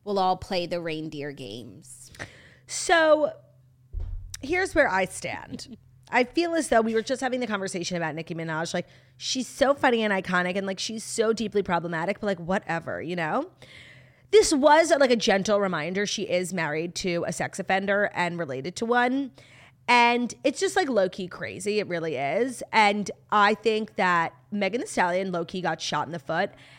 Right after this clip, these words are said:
Speaker 2: And I feel like this is the third time, like, it's been made into a rap lyric and, like, people make fun of her. I feel like the rap community's actually been really awful to her after she was literally shot. And I kind of stand with Megan Thee Stallion.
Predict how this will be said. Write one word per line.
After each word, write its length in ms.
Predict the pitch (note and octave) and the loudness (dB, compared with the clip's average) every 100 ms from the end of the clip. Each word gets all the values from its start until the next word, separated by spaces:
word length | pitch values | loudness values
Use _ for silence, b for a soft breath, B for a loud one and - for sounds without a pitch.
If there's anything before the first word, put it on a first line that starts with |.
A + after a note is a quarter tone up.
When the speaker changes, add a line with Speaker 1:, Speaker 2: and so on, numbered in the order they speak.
| B | B
Speaker 2:
And 80 | A#3 | 0
I 40 | A#3+ | 2
feel 160 | A#3+ C4+ | 2 2
like 120 | D#4+ | 0
this 120 | G4+ | -4
is 100 | G#4 | -4
the 80 | G#4+ | -4
third 260 | - F3+ F3+ | -2 -2 -2
time, 200 | E3 F#3 | -2 -2
like, 140 | F3+ | -6
it's 140 | F#3 F#3+ | -6 -4
been 140 | F3+ | -2
made 120 | E3 | -4
into 160 | E3 E3+ | -4 -6
a 60 | D3+ | -6
rap 240 | B2 D3 | -6 -6
lyric 280 | E3 E3 F3+ | -4 -4 -6
and, 80 | E3+ | -8
like, 120 | E3+ | -6
people 200 | F3+ E3+ | -6 -6
make 140 | D#3 | -6
fun 140 | - A#2+ | -6 -8
of 80 | B2 | -6
her. 80 | |
I 100 | A2+ | -6
feel 140 | - G#3 | -4 -2
like 140 | A#3+ | -2
the 80 | E4 | 0
rap 220 | B3 A#3+ | 0 0
community's 400 | - D#3+ F3 F#3 | -2 -6 -6 -4
actually 320 | D3+ - C4+ | -4 -4 -4
been 80 | F4 | -2
really 180 | G3 F3+ | 0 0
awful 360 | D3 D#3 - F#3 | 0 -4 -6 -4
to 140 | A3 | 0
her 220 | A#3 B3 - | 2 2 2
after 260 | F3+ - | 2 0
she 140 | F3+ G3 | -6 -4
was 140 | F#3+ | -4
literally 500 | F#3 G#3+ E4+ A#4+ B4+ | -4 4 8 10 10
shot. 640 | A4 - - E3+ G#3 E4 - B B B B B | 8 4 4 6 6 4 -2 B B B B B
And 180 | D4 D4+ - | 4 4 4
I 120 | D4+ | 2
kind 180 | - D5 | 4 4
of 80 | D#5 | 4
stand 220 | D#4+ C#4 | 4 4
with 100 | C#4 | 2
Megan 220 | A#3+ G#3 | 0 -2
Thee 40 | G3+ | -2
Stallion. 640 | - E3+ E3 C3+ D3 E3+ | 0 0 0 -4 -8 -10